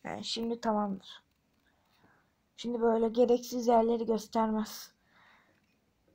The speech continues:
Şimdi Maicon. Maicon topu ayağına aldı. Ve Maicon verdi pasını. Mbaye Cagne. Cagne verdi pasını Belhanda. Belhanda'dan on-, Ndiaye. Ndiaye dışarıda. Hayır olamaz.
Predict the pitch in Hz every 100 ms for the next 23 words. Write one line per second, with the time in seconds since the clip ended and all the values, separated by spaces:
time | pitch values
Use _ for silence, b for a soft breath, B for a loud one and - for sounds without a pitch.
0 | _ _ - - 262 285 311 285 311 311
1 | 302 247 190 196 214 _ _ 226 247 254
2 | 254 247 269 277 262 254 240 226 233 240
3 | 240 233 233 247 277 b b b 262 277
4 | 294 285 285 285 262 - 269 240 220 214
5 | - 262 277 277 277 269 285 277 233 202
6 | 185 b b _ 262 285 254 214 208 254
7 | 285 294 285 277 269 262 262 285 294 254
8 | 226 B B 262 277 302 302 285 302 302
9 | 294 294 294 294 311 311 277 240 B -
10 | 302 311 339 339 311 311 - 302 302 302
11 | 294 294 269 254 277 285 269 262 262 247
12 | 233 202 196